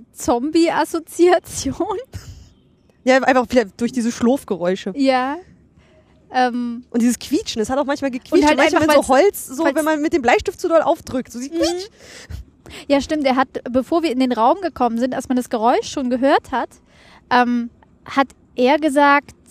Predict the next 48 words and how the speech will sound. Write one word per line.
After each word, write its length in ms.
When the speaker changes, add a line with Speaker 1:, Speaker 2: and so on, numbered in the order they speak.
Speaker 1:
oder 140
er 80
hat 100
gefragt, 580
was, 300
was 140
glaubt 240
ihr, 60
was 140
das 140
ist? 240
Und 140
einer 240
der 140
Besucher 360
hat 260
Wasser 360
vermutet 640
und 460
noch 240
jemand 600
hat 180
Speaker 2:
Was 140
war's 180
noch? 320
Obwohl, 200
Wasser 220
hätte 180
ich 60
da 100
nicht 200
gehört. 140
Oder 100
ein 60
Drucker. 460
Er 60
hat 40
gesagt, 240
Speaker 1:
Doch, 60
Speaker 2:
Wasser 100
Speaker 1:
ich 60
hab, 80
Speaker 2:
oder 80
ein 100
Drucker. 400
Speaker 1:
ich 140
hab 180
Wasser, 600